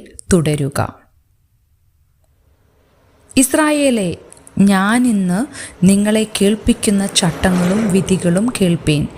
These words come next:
അവയെ പഠിക്കുകയും പ്രമാണിച്ച് അനുസരിക്കുകയും ചെയ്യുവീൻ. ആവർത്തന പുസ്തകം അഞ്ചാം അധ്യായം ഒന്നാം വാക്യം. വർഷങ്ങൾക്ക് മുമ്പ്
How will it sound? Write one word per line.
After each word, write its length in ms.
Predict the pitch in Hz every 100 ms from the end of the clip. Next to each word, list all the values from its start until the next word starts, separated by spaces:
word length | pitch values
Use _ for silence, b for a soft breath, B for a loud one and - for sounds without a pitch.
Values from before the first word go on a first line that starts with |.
| B B B -
അവയെ 360 | 160 175 175 180
പഠിക്കുകയും 720 | 170 165 170 - 196 180 262 -
പ്രമാണിച്ച് 800 | - 160 160 170 196 196 - 226 294 -
അനുസരിക്കുകയും 840 | 170 170 202 - 180 175 170 160 160
ചെയ്യുവീൻ. 480 | - 160 143 135 - - - B B B
ആവർത്തന 380 | 175 175 - 180
പുസ്തകം 480 | 175 185 - 185 262 - B B
അഞ്ചാം 320 | 180 175 175 165
അധ്യായം 520 | 156 - 170 180 240 -
ഒന്നാം 320 | 190 180 160 147
വാക്യം. 420 | 147 - - 160 - - - - - - - - - - - -
വർഷങ്ങൾക്ക് 720 | 247 262 - 330 320 320 302 233
മുമ്പ് 380 | 185 160 156